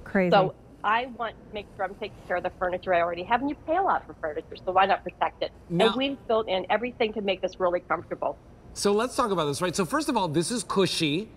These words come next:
Speaker 3: but it's not too
Speaker 2: Really
Speaker 3: cushy,
Speaker 2: cushy.
Speaker 3: right? It's not like a comforter, but it's, like, the perfect weight and cushiness. This is the front. This is that Miracle Mink. Talk to me about that.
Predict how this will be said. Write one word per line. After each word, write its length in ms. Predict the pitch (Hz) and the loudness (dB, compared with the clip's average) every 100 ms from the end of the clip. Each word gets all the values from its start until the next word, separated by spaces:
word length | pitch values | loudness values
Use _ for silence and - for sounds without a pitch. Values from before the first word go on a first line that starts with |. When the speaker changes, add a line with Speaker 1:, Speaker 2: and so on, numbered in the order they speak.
| - - - | -20 -18 0
Speaker 3:
but 100 | 160 | 2
it's 160 | 190 196 | 2 0
not 240 | 214 - | -2 -2
too 160 | - 214 | -2 2
Speaker 2:
Really 220 | 202 156 | 2 2
Speaker 3:
cushy, 200 | - 156 | 0 -2
Speaker 2:
cushy. 40 | |
Speaker 3:
right? 180 | 160 156 | 0 -2
It's 120 | 143 | -4
not 120 | 170 160 | -6 -4
like 120 | 190 | -6
a 80 | 185 | -4
comforter, 680 | - 185 180 151 110 98 | -2 -2 -2 -4 -4 -2
but 160 | 135 156 | 2 2
it's, 140 | 156 | 2
like, 120 | 175 | -2
the 100 | 151 | -2
perfect 420 | 160 190 196 190 151 | -2 -4 -4 -6 -4
weight 320 | 147 139 135 | -2 0 -2
and 100 | 147 | -6
cushiness. 580 | - 147 151 117 80 - - - - - | -4 -2 -2 -6 -8 -14 -18 -20 -16 0
This 220 | 147 180 | 2 2
is 140 | 269 | 0
the 100 | 269 | -2
front. 400 | - - 185 - - 107 | -2 0 0 0 -8 -8
This 280 | 113 196 | -2 0
is 140 | 294 277 | 0 0
that 220 | 233 - | 0 0
Miracle 640 | 156 165 180 190 185 185 | 0 2 0 0 -4 -4
Mink. 560 | 160 135 151 151 - - | -2 -2 -2 -4 -8 -12
Talk 240 | - 185 - | -6 -4 -2
to 80 | |
me 140 | 220 190 | -2 -2
about 240 | 147 127 | -2 -4
that. 260 | 135 107 | -6 -8